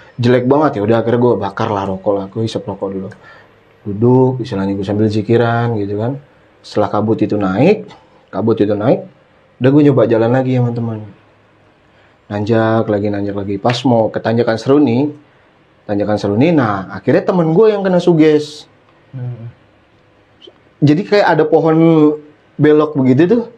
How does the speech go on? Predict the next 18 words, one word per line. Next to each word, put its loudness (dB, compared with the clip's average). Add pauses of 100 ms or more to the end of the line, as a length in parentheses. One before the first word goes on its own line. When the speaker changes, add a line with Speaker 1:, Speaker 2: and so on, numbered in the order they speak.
(580)
Speaker 1:
Di 2
sininya 4
tuh 2
kayak 2
ada 2
jurang, 0 (160)
ada 0
pohon 2
gitu, 2
Cep, 2 (180)
agak 0
curam 2
gitu 2
kan. 0 (1300)
Dia 4
nyolek 2
gua, 2 (160)
"Bang, -2